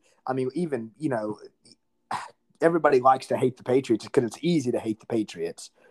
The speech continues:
but you, you gotta throw respect on Belichick. I mean, the way he was able to just transform the N F L, even going back to his days with the Giants, I mean, with Lawrence Taylor and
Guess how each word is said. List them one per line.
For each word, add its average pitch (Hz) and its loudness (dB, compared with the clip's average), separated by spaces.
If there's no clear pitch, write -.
but - 4
you, 135 -6
you 143 6
gotta 151 6
throw 139 -2
respect 120 -10
on 104 -14
Belichick. 101 -12
I 110 -8
mean, 104 -12
the 120 -2
way 143 2
he 143 -10
was 131 -6
able 123 -8
to 127 -6
just 113 -12
transform 131 -8
the 120 -6
N 135 -6
F - -6
L, 110 -2
even 180 -6
going 127 -2
back 139 0
to 147 -8
his 110 -10
days 123 -8
with 101 -20
the 87 -20
Giants, - -6
I 117 -6
mean, 110 -14
with 107 -16
Lawrence 123 -8
Taylor 123 -4
and 87 -20